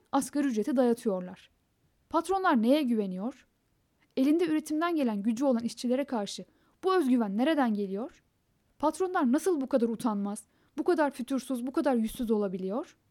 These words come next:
Bileklerinin gücüne değil. İktidarın bu grevleri milli güvenlik gerekçesiyle yasaklayacak olmasına güveniyorlar.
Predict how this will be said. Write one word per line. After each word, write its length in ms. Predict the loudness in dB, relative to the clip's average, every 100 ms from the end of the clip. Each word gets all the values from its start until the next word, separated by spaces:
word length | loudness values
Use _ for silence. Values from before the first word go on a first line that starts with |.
| _ _ _ 0
Bileklerinin 520 | 0 2 2 2 2
gücüne 340 | 2 2 0
değil. 300 | 0 0 -2 _ _ _ _ _ _ _
İktidarın 640 | -6 -2 2 4 2 0 -2
bu 100 | 2
grevleri 540 | 4 2 0 -4 -6 -8 _
milli 280 | 4 6 6
güvenlik 400 | 4 4 4 2
gerekçesiyle 580 | 0 -2 -2 -4 -2 0
yasaklayacak 640 | -2 -2 -4 -2 0 0
olmasına 420 | 2 2 2 4
güveniyorlar. 800 | 2 2 -2 -4 -8 -12 -16 -20